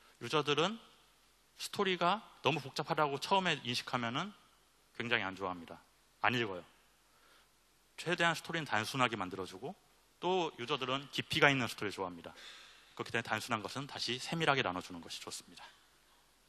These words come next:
그리고 시나리오 기획자를 지망하면은 일단 이 세 가지의 본질을 혼동하면 안 됩니다.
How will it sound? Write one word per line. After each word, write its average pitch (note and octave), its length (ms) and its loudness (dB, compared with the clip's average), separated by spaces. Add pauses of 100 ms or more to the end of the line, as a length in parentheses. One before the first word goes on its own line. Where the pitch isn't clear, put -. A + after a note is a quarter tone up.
(840)
그리고 C3+ 880 2 (440)
시나리오 G3 340 0
기획자를 E3+ 320 2
지망하면은 A2+ 580 0
일단 G#2+ 320 -2
이 G2+ 80 -8
세 D3 180 -4
가지의 D3 280 2
본질을 G#2+ 400 -6
혼동하면 C#3+ 400 0
안 F#2 80 -2
됩니다. F2+ 360 -8